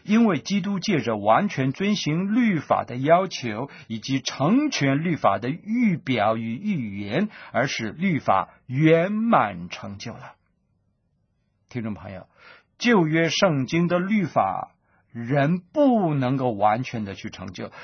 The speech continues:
没有一个人能够完全到一个地步去完全遵守律法，但是耶稣基督来了，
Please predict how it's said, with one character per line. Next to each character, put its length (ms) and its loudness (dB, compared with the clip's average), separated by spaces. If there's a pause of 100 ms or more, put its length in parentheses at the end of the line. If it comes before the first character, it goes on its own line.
(240)
没 180 4
有 80 4
一 120 0
个 120 4
人 260 0
能 120 2
够 80 2
完 440 2
全 300 0
到 300 6 (400)
一 120 4
个 120 2
地 200 0
步 320 -6 (540)
去 460 -4 (480)
完 600 4
全 540 -4
遵 380 0
守 200 -6
律 120 -8
法， 240 -10 (220)
但 260 4
是 260 -14 (240)
耶 160 -4
稣 160 -6
基 140 -4
督 160 -6
来 180 -6
了， 200 -16